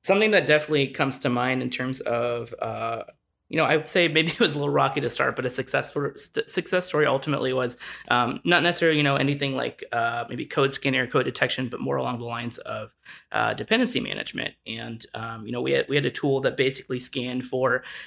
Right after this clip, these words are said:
outdated dependencies that had, you know, security flaws that have,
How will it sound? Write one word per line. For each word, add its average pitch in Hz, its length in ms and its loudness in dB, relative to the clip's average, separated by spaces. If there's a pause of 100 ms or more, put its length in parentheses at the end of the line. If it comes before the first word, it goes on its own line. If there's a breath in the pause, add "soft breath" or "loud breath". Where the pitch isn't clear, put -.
(120 loud breath)
outdated 180 440 6
dependencies 160 640 0
that 135 120 2
had, 135 380 2
you 127 100 -2
know, 123 60 -2
security 131 460 -2
flaws 127 380 -2
that 123 140 2
have, 123 460 0